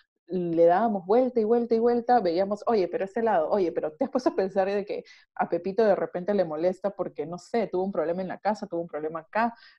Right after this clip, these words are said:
O sea, ve-, tratamos de analizar todo para que al final la persona que está necesitando el consejo lo vea de la forma más objetiva,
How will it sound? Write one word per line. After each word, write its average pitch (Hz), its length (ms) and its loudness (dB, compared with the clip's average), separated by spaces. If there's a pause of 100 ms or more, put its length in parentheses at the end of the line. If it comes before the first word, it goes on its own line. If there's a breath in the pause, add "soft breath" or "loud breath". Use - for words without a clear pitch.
(140)
O - 80 -14
sea, - 180 -10 (160)
ve-, 185 220 0 (100)
tratamos 208 380 0
de 247 60 0
analizar 185 500 -4
todo 202 480 0 (240)
para 175 240 0
que 180 60 -2
al 180 100 -2
final 185 540 -6 (520 soft breath)
la 185 160 0
persona 185 440 0
que - 80 -6
está 190 180 -6
necesitando 202 540 -6
el 196 80 -8
consejo 180 440 -4
lo 190 120 4
vea 190 140 4
de 220 60 2
la 190 80 -2
forma 190 240 -6
más 190 200 -8
objetiva, 175 580 -6